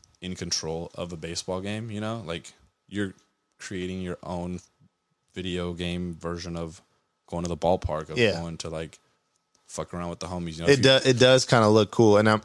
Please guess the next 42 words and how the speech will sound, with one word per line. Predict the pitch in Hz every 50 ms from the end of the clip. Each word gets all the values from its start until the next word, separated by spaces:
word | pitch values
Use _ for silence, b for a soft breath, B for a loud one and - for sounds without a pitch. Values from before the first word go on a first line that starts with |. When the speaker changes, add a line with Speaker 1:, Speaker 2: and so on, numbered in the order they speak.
| - -
Speaker 2:
obviously, | 113 113 110 110 - 113 104
we're | 101 101 107
in | 98
the | 98
minor | 95 101 107 110 110 107
league | 110 113 107 -
still, | - - 127 127 135 131 - -
and | 117 107 104 101 101 101
it's | 95 - -
funny | - - 123 123 127 123 110
to | 104
see | 101 - 117
the | 104 95
stadiums | - - 110 104 101 98 92 - -
packed. | - 98 95 95 110 - _ _ _ - -
Speaker 1:
Yeah. | 123 107 101 92 - -
Speaker 2:
And |
I | 113 110
can | 107
tell | - 131 110
you, | 98 92
they're | 95 95
never | 95 95 95 90 90 87
that | 85 78 -
packed. | - - - -
Speaker 1:
Yeah, | 104 104 90 85
exactly. | 92 90 92 107 110 107 -
Speaker 2:
I've | -
been | 123
Speaker 1:
Yeah, | 123 120
Speaker 2:
to | 117 117
a |
few | - 127 120
minor | 110 107 107 113
Speaker 1:
you're | 117 117
Speaker 2:
league | 123
Speaker 1:
right. | 123 131
Speaker 2:
games, | 135 139 127 -
they're | 110 104
never | 101 101 98 90 90 87
that | 85 - -
packed. | - - - - - -